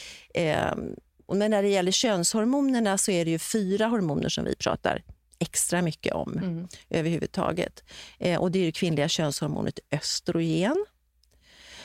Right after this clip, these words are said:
Speaker 1: Eh, och det behöver man ju för att utvecklas då, att få den liksom kvinnliga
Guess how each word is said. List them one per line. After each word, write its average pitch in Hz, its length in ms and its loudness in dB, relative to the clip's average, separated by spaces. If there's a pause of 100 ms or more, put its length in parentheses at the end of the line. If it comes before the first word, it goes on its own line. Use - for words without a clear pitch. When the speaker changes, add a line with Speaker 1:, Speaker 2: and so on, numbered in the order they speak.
(340)
Speaker 1:
Eh, 170 220 2
och - 300 -2
det 170 120 2
behöver 170 500 2
man 233 220 4
ju 262 120 2
för 202 140 0
att 160 140 -2
utvecklas 226 840 0
då, 165 160 2
att - 300 0
få 180 220 0
den 262 160 2
liksom 233 240 -2
kvinnliga 156 680 0